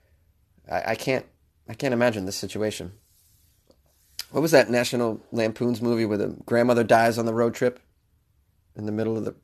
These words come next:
road trip? Am I thinking of the right movie? I can't remember. I'm sure someone will call me about that. Please do, call me. Call Weird A F News. I don't get enough calls. I'm surprised. Six four six, four five zero, twenty twelve. Are you Canadian? Call me and bash my healthcare.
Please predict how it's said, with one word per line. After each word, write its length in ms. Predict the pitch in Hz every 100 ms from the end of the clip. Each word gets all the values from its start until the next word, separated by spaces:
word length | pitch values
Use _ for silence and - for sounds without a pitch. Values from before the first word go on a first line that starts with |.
| -
road 200 | 113 110
trip? 180 | 123 110
Am 160 | 123
I 60 | 127
thinking 240 | 139 170
of 80 | 151
the 60 | 139
right 140 | 127
movie? 320 | 143 139 143 -
I 60 | 107
can't 180 | 113 87
remember. 240 | 87 90
I'm 120 | 113
sure 160 | - 135
someone 240 | 127 113
will 80 | 87
call 180 | - 95
me 120 | 92
about 240 | 90 87
that. 180 | 95 92 _ _ _ _ _ _ _ _ _ _ _ -
Please 180 | 214 277
do, 160 | 202
call 180 | - 131
me. 100 | 139
Call 220 | - 151
Weird 180 | 190 190
A 100 | 185
F 120 | 180
News. 360 | 185 143 - - -
I 60 | 135
don't 120 | 170
get 120 | 175
enough 180 | 170 -
calls. 320 | 127 143 92
I'm 220 | 98 98
surprised. 540 | - 101 123 104 - -
Six 260 | - 180
four 160 | - 175
six, 280 | - 165 -
four 200 | 139 143
five 240 | 143 135
zero, 180 | 135 131
twenty 300 | 127 131 135
twelve. 320 | 135 123 - _ _ -
Are 80 | -
you 120 | 127
Canadian? 500 | 123 117 117 160 190 - _ _ _ _ _ _ _ _
Call 220 | - 156 214
me 160 | 104
and 100 | 90
bash 260 | 120 139 -
my 160 | 151
healthcare. 420 | 147 160 - -